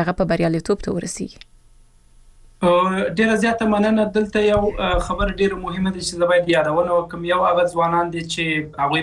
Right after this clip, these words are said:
Speaker 2: په خپلواک ډول کولای شي خپل تصمیمونه ونیسي. ولی یو شمیر ځوانان له بده مرغه چې هغه د کورنۍ تر انحصار لاندې دي، یا هغوی باید جبران هغه کار چې کورنۍ غواړي هغه وکړي. م-، زه یو مثال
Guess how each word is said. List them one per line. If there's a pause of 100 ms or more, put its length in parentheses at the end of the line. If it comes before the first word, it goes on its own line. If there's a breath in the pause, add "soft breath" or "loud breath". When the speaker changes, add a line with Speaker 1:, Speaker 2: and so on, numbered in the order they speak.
Speaker 2:
په
خپلواک
ډول
کولای
شي
خپل
تصمیمونه
ونیسي. (480 loud breath)
ولی
یو
شمیر
ځوانان
له
بده
مرغه
چې
هغه
د
کورنۍ
تر (100)
انحصار (100)
لاندې
دي، (600 loud breath)
یا
هغوی
باید (120)
جبران
هغه
کار
چې
کورنۍ (120)
غواړي
هغه
وکړي.
م-، (220)
زه
یو
مثال